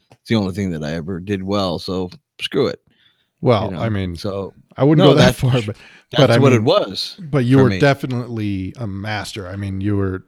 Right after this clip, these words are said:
Speaker 2: uh, I learned from you a lot, uh, when it comes to guitar, and I'm super thrilled that you have one again.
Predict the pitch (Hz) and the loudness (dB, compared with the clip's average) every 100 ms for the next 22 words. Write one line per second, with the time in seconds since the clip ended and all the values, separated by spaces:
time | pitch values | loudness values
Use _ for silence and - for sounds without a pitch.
0 | - 107 - 113 113 110 107 107 95 - | -12 -14 -10 -4 0 2 0 -2 -6 -8
1 | 101 101 104 92 87 - _ _ _ - | -6 -2 0 0 -4 -8 _ _ _ -8
2 | 107 104 104 85 - - _ _ _ - | -2 0 0 -4 -10 -18 _ _ _ -14
3 | 101 92 90 104 92 - 90 82 101 95 | -12 -10 -10 -10 -10 -10 -10 -6 -4 -4
4 | - _ _ _ - 113 110 110 104 95 | -8 _ _ _ -10 -6 -2 -2 -2 -4
5 | 92 _ _ - - - 131 123 104 113 | -10 _ _ -10 -4 0 2 2 -4 -4
6 | 107 95 87 - _ - 98 92 101 92 | -4 -4 -8 -14 _ -10 -6 -4 -4 -4
7 | 92 87 87 - - | -6 -8 -10 -12 -12